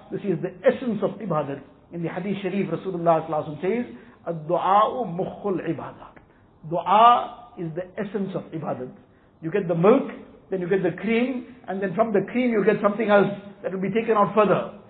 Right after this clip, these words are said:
which will be the essence of that milk. That now will be of another value. The value of that is far greater than the milk, because that's the very essence. Likewise, dua, Nabi Sallallahu Alaihi Wasallam is saying, is the essence of ibadat,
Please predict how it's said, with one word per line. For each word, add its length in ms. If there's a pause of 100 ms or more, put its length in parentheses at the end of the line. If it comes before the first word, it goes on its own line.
(140)
which 120
will 120
be 80
the 100
essence 380
of 100
that 180
milk. 300 (880)
That 180
now 200
will 100
be 120
of 120
another 380
value. 340 (640)
The 80
value 320
of 140
that 140
is 120 (100)
far 200
greater 280
than 140
the 80
milk, 300 (420)
because 140
that's 240
the 80
very 260
essence. 380 (1080)
Likewise, 420 (120)
dua, 580
Nabi 240
Sallallahu 40
Alaihi 200
Wasallam 180
is 60
saying, 240
is 140
the 180
essence 380
of 80 (100)
ibadat, 380